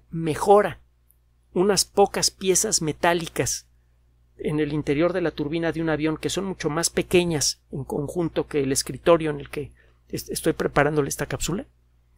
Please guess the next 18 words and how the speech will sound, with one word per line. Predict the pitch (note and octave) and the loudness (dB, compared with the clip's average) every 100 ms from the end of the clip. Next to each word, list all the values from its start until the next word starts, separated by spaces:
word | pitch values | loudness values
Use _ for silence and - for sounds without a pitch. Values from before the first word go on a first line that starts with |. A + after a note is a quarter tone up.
| - _ - | -20 _ -6
usted | D#3+ - G#3 | 2 6 8
puede | - G#3 F#3+ | 10 8 8
hacer | - G3+ | 6 4
que | - | 4
un | F3+ F#3 | 2 4
avión | F3+ F3 F#3+ | 4 4 2
consuma | F3 D3 - F3 F#3+ - _ _ - | 0 0 0 0 -2 -4 _ _ -2
muchas | E3 - E3+ D3+ | 0 4 4 4
menos | E3+ F#3+ G#3 - - | 2 2 2 0 2
toneladas | F3 E3 D#3+ E3+ E3 F3+ D#3 | 2 4 0 -2 0 0 -2
de | E3 | -4
combustible | - D3 C#3 - E3+ D#3 | -6 -4 -4 -4 -2 -4
cada | - D#3 D#3 | -2 -4 -2
vez | D3+ | -4
que | - D#3 | -6 -10
cruce | - C3+ D3 | -10 -10 -8
el | C#3+ | -12
Atlántico. | - - - - _ | -12 -16 -16 -20 _